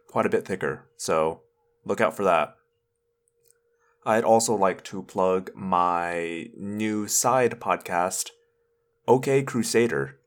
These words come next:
which you can find at shoutengine dot com slash O K Crusader, or by searching iTunes and all the other various ways you can find a podcast.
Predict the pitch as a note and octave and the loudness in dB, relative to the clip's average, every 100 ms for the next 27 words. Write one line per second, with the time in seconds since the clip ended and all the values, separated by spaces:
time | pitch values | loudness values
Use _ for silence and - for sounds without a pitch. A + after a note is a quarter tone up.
0 | _ _ _ _ _ _ _ G#2 F#2+ - | _ _ _ _ _ _ _ -4 -2 -2
1 | G2 G2+ F#2+ G2 G2 F#2 E2 - - F2+ | -4 -4 -2 0 0 0 -6 -10 -4 -4
2 | - - _ - - B2 B2+ A2 G2+ F2+ | -4 -12 _ -10 0 2 2 0 -2 -2
3 | E2+ F#2 G2+ - - F#2 D#2+ D2+ C2+ - | 0 2 2 0 -4 0 0 -2 -10 -8
4 | G2+ E2+ E2 - - A2+ A#2+ G#2 G#2 A2+ | 0 0 0 -4 -4 -4 -2 -2 -2 -4
5 | F#2+ G2 E2 C2+ C2+ _ _ _ _ _ | 0 0 2 -2 -8 _ _ _ _ _
6 | _ - F#2+ F2+ F2 E2+ G#2+ E2+ F#2 F#2 | _ -6 0 2 2 0 -2 -6 -4 -2
7 | G2+ G#2 F#2+ F#2 E2 D#2+ - F2+ F2 D#2+ | -2 -4 -6 -4 -6 -4 0 0 2 0
8 | F2 E2+ E2+ E2 D#2 - E2+ D#2+ D#2 E2+ | 0 0 0 0 -4 -4 -4 -6 -10 -10
9 | E2+ E2 D#2 E2 D#2+ - - - - | -6 -6 -6 -4 -6 -6 -10 -10 -14